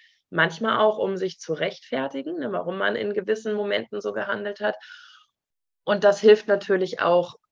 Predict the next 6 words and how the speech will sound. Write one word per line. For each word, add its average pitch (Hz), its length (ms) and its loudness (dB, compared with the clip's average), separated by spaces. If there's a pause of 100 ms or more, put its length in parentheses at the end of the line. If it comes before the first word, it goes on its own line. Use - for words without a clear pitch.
(200)
mir 175 300 0
selbst - 380 2
total, 160 460 -4
ne, 220 200 -4
um, 175 340 -6
ähm, 165 420 -2